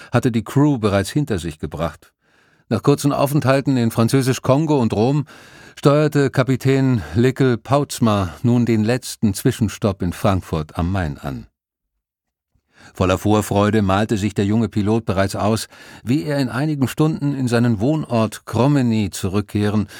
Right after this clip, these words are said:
und seine Frau und die zwei Kinder in die Arme schließen würde. "Gear down!" Auf Poutsmas Befehl hin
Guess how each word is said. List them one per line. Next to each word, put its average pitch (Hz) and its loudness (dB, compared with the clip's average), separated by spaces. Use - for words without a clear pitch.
und 110 2
seine 104 2
Frau 117 2
und 117 -2
die 98 -4
zwei 95 0
Kinder 143 -4
in 78 -6
die 76 -10
Arme 78 -2
schließen 80 -6
würde. 80 -4
"Gear 135 -2
down!" 151 2
Auf - -6
Poutsmas 113 2
Befehl 110 -2
hin 123 -2